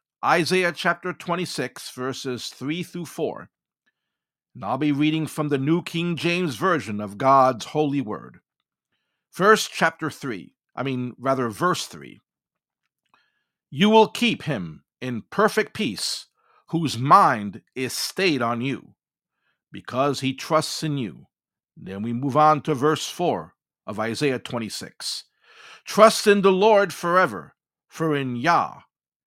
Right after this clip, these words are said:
is everlasting strength," or Yahweh is everlasting strength. Now, these words were spoken under the inspiration of the Holy Spirit by the prophet Isaiah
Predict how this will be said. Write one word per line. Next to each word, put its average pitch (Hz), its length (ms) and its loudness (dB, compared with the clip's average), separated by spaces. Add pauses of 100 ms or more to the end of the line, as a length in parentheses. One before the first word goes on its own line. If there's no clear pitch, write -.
is - 260 -10
everlasting 123 680 -2
strength," - 720 -12 (400)
or 120 200 -6
Yahweh 117 680 0 (160)
is - 240 -8
everlasting 113 600 -6
strength. - 600 -18 (1200)
Now, - 80 -12
these 156 280 0
words 165 300 0
were 147 120 0
spoken 147 540 -2
under 139 300 -2
the 135 160 0
inspiration 151 720 -2
of 131 100 -4
the 131 120 0
Holy 170 240 0
Spirit - 680 -4 (640)
by 131 140 0
the 135 100 -4
prophet 196 460 2
Isaiah 208 640 2